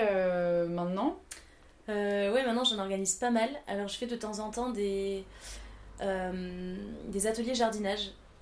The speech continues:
Speaker 2: Je me sens pas légitime de, de proposer des ateliers de permaculture parce que je pense pas avoir assez de, de connaissances, ou du moins assez poussées pour, euh, enseigner ça aux autres. Mais je propose aux gens de venir jardiner avec moi, euh,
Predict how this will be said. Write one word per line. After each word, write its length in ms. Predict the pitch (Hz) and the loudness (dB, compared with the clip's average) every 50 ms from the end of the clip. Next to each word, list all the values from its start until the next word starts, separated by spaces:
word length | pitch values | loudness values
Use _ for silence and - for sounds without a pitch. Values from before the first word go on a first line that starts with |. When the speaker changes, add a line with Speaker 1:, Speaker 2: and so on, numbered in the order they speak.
| - - | -14 -6
Speaker 2:
Je 120 | 185 202 | -2 0
me 60 | 226 | 2
sens 180 | 220 226 254 262 | 2 2 4 4
pas 100 | 294 311 | 4 4
légitime 420 | 320 294 269 254 - - 277 294 | 4 4 0 -2 -4 -2 -2 0
de, 400 | 285 254 226 214 208 202 196 196 | 0 2 2 2 2 2 2 0
de 100 | 196 202 | 0 -2
proposer 360 | 202 - 233 208 214 233 240 247 | -2 -2 -2 -2 0 0 0 0
des 160 | 220 214 208 | 0 0 0
ateliers 240 | 208 208 214 226 233 | 0 -2 -2 -4 -4
de 60 | - | -2
permaculture 520 | 233 220 214 208 - 208 202 - 247 247 | -2 -2 -2 -2 -4 -6 -4 -2 0 0
parce 160 | 247 233 226 | 0 -2 -2
que 80 | - 202 | -4 -6
je 60 | - - | -8 -6
pense 160 | 196 190 - | -6 -8 -4
pas 160 | - 233 233 | 0 2 2
avoir 220 | 233 233 233 226 | 2 2 2 0
assez 240 | 214 202 202 - 233 220 | 0 0 -2 -2 -2 -2
de, 440 | 202 202 196 190 185 185 180 180 180 180 - - - - - - - - - | -2 -2 0 0 0 -2 -2 -4 -4 -6 -10 -12 -12 -12 -12 -12 -12 -8 -4
de 80 | 202 208 | -4 0
connaissances, 680 | 208 233 226 226 220 - 226 220 233 233 - - - - - - - | 4 6 6 6 6 4 4 2 2 0 -2 -6 -8 -10 -10 -8 -6
ou 40 | 202 | -2
du 100 | 190 208 | 2 4
moins 160 | 226 233 226 | 6 6 6
assez 200 | 214 208 - 233 | 6 6 4 2
poussées 360 | 226 - 226 - - 240 240 233 - - | 0 -2 -2 0 0 0 0 -2 -4 -4
pour, 180 | 214 196 190 185 | 0 4 4 6
euh, 120 | 180 170 | 6 4
enseigner 320 | - 196 - 233 220 214 208 | 2 2 0 0 0 0 2
ça 160 | - 240 233 | 4 4 4
aux 120 | 226 196 | 4 4
autres. 180 | 214 - - - - - - - - - - - - - - - | 2 0 -2 -4 -10 -12 -12 -12 -14 -14 -14 -14 -14 -12 -6 -4
Mais 60 | 208 | -4
je 80 | 202 - | -2 0
propose 300 | - 233 202 233 233 240 | -2 -2 0 2 4 4
aux 60 | 240 | 4
gens 140 | 233 240 254 | 4 4 4
de 60 | 247 | 2
venir 220 | 233 208 208 196 | 2 2 2 0
jardiner 320 | 196 202 202 196 202 226 226 | 0 -2 -2 -2 0 2 2
avec 220 | 208 196 202 196 | 2 2 0 0
moi, 240 | 202 202 202 208 208 196 | 0 0 0 0 0 2
euh, 400 | 180 170 165 165 160 160 160 | 2 2 2 2 2 2 0